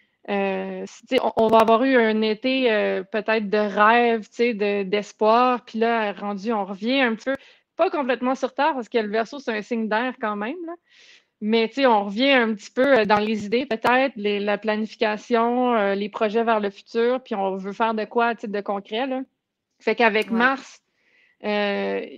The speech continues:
Speaker 1: il y a la possibilité d'utiliser cette énergie-là puis d'aller de l'avant. Après ça, ben
Speaker 2: Donc, l'automne, l'automne
Speaker 1: Ouais.
Speaker 2: deux mille vingt et un s'annonce pour le moment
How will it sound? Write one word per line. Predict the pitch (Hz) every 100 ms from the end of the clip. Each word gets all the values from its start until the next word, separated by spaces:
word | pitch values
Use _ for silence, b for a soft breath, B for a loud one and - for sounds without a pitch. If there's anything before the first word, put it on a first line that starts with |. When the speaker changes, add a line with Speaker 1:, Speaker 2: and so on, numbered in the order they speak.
| - -
Speaker 1:
il | 226
y | 196
a | 233
la | 226
possibilité | 240 226 202 - 269
d'utiliser | 202 233 226
cette | 226 208
énergie-là | 220 214 202 208 214
puis | 208
d'aller | 190 190 190 185
de | 175
l'avant. | 185 175 _ _ _ _ _ _ -
Après | 220 - 233 214
ça, | - 254 247 269 277 b b b b -
ben | 190 214 208 208
Speaker 2:
Donc, |
l'automne, | 254 220 226 262 277 339 359 247 196 185 202
l'automne | 208 208 240
Speaker 1:
Ouais. | 240
Speaker 2:
deux | 277 247
mille | 240 240
vingt | 202 -
et | 202
un | 190 233 262 269 269 _ _ _ -
s'annonce | - 202 196 220 240 240 196 _ -
pour | 254
le | 247 233
moment | 196 190 214 233 247 254